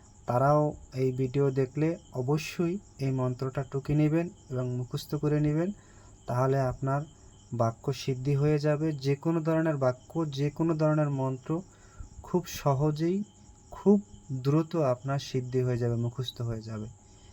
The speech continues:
যে কোনো ধরনের মন্ত্র আপনার মুখস্থ হয়ে যাবে এবং অল্প সময়ের ভিতরেই আপনি সেই জিনিসটা পড়তে পারবেন আর সেই জিনিসটা করতে পারবেন।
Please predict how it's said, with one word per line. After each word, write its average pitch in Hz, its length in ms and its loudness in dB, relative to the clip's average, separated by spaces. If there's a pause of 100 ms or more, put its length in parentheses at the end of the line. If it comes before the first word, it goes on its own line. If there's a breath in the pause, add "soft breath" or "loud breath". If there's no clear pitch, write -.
(400 loud breath)
যে 131 260 2
কোনো 175 260 2
ধরনের 156 320 4
মন্ত্র 139 400 0
আপনার 127 240 -2
মুখস্থ 127 420 -4
হয়ে 143 220 2
যাবে 151 340 2
এবং 135 240 -2
অল্প 131 340 0
সময়ের 156 380 0
ভিতরেই 143 460 0
আপনি 139 300 -2
সেই 131 220 -2
জিনিসটা 135 500 -4 (640 loud breath)
পড়তে 131 280 -2
পারবেন 135 420 0 (140)
আর 123 120 -4
সেই 123 220 -2
জিনিসটা 123 360 -2
করতে 120 360 -8
পারবেন। 110 340 -8